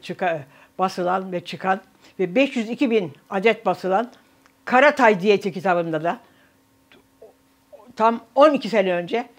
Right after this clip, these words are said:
on üç sene önce ben bunları anlattım. Çünkü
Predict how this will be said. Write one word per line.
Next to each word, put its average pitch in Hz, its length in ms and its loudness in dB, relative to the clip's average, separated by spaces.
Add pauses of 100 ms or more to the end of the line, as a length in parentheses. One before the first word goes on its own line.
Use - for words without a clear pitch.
(260)
on 294 180 6
üç 262 120 0
sene 185 280 0
önce 190 280 -2
ben 196 180 0
bunları 185 400 -6 (380)
anlattım. 165 520 -8 (300)
Çünkü 233 400 -4